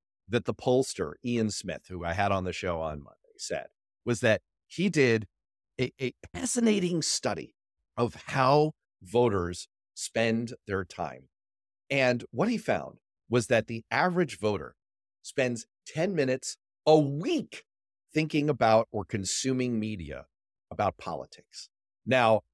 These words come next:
think about that. Ten minutes a week. There are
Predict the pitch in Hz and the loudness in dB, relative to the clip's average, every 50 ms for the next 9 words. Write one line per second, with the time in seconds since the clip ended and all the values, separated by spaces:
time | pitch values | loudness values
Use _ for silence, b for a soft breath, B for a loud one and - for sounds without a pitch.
0 | _ _ _ _ _ _ _ _ _ _ _ - 202 208 208 151 123 98 80 - | _ _ _ _ _ _ _ _ _ _ _ 0 0 2 2 0 0 -2 -2 -4
1 | _ - 76 73 _ _ _ _ _ _ _ _ _ _ _ _ _ - - 185 | _ -12 -12 -12 _ _ _ _ _ _ _ _ _ _ _ _ _ 0 0 2
2 | 196 208 196 180 165 170 147 127 98 - _ - 123 131 131 - 131 120 117 113 | 2 4 2 2 0 0 0 -2 -2 -4 _ 2 2 2 4 6 6 6 6 6
3 | 110 | 4